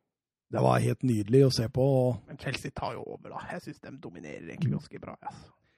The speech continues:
Speaker 1: Litt om Patrick Bamford som scorer på sin gamle hjemmebane, på en bane som han på en måte, altså, det,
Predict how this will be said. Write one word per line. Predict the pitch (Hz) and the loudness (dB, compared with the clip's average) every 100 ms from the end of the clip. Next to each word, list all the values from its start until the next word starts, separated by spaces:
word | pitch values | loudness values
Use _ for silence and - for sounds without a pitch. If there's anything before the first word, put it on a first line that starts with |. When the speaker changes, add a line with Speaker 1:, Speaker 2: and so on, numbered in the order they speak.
| _ | _
Speaker 1:
Litt | 160 151 - | 6 6 10
om | 175 175 | 8 10
Patrick | 160 151 - 160 | 8 8 8 6
Bamford | 143 143 135 127 156 151 | 8 6 6 8 8 8
som | 160 147 | 2 6
scorer | 170 135 | 8 8
på | 135 135 | 8 6
sin | 151 | 8
gamle | 147 131 143 | 8 10 8
hjemmebane, | 135 120 127 131 160 160 | 6 4 4 4 8 6
på | 143 160 | 10 8
en | 151 | 10
bane | 151 135 117 127 | 8 8 6 2
som | 143 | 6
han | 147 147 | 8 8
på | 165 | 6
en | 143 | 6
måte, | 120 143 143 - - - _ _ _ _ _ - | 6 4 2 0 -20 -20 _ _ _ _ _ 2
altså, | 139 185 180 | 8 10 12
det, | 185 | 12